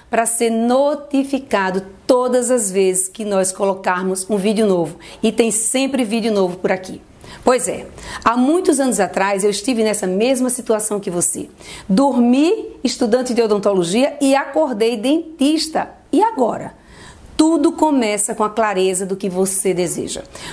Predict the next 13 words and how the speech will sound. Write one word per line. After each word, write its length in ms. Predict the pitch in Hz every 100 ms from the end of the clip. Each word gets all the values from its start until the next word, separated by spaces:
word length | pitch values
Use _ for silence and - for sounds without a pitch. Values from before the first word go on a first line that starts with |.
| -
Muita 580 | 226 254 320 370 370 254
gente 460 | 190 170 214 220 202
me 80 |
pergunta, 640 | 190 190 175 160 233 240 226
muitos 320 | 226 285 -
alunos: 580 | 202 180 220 247 196 - - -
"Professor, 480 | 311 311 302 349 339
eu 60 | 277
devo 180 | 320
fazer 280 | 320 285 294
mestrado 560 | 262 226 - 247 302 320
ou 60 |
especialização? 920 | 330 - 302 294 247 262 254 - 180